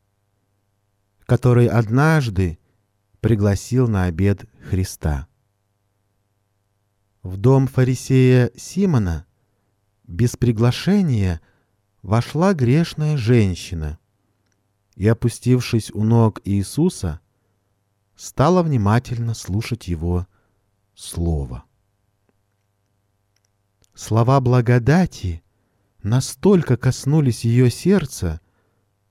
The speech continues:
что слёзы капали с глаз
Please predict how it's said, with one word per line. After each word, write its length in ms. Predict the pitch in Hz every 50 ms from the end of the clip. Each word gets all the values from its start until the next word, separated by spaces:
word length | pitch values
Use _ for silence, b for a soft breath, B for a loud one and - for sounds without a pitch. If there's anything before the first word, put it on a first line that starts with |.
| _ _ _ _ _ _ _ _ _ _ _
что 340 | - - - - - - 127
слёзы 760 | - - - 131 139 165 175 160 127 104 104 107 98 90 - _ _ _ _ _ _ _ _ _ _ _ _ _ _ _ _ -
капали 480 | - 156 156 139 - - 107 95 101
с 120 | 92 90 92
глаз 540 | 92 110 131 165 175 151 - - - -